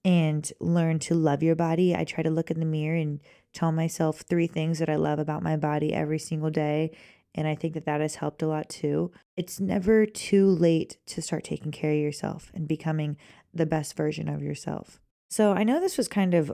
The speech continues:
all over the place. I said I was gonna give you, like, a set schedule, and then I just pretty much went on and rambled about all the different types of exercises I like to do.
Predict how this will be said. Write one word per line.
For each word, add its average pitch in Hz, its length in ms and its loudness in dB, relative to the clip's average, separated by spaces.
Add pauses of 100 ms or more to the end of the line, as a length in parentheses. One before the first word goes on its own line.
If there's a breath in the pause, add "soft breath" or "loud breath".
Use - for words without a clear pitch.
all 151 240 4
over 147 200 2
the 147 120 0
place. 147 340 0
I 156 120 -2
said 175 220 0
I 185 80 4
was 170 160 4
gonna 156 160 0
give 151 200 2
you, 147 220 2
like, 143 240 0
a 147 80 -2
set - 300 -4
schedule, 143 420 -2
and 143 160 -2
then 143 100 0
I 143 140 0
just 143 260 -4
pretty 151 260 2
much 143 300 -4 (360 soft breath)
went 151 180 0
on 143 220 0
and 147 180 -2
rambled 143 380 0
about 143 240 0
all 151 160 0
the 147 100 0
different 147 320 -2
types 147 320 -6
of 151 100 -4
exercises 156 720 -4
I 160 120 0
like 160 220 -2
to 170 100 -6
do. 165 280 2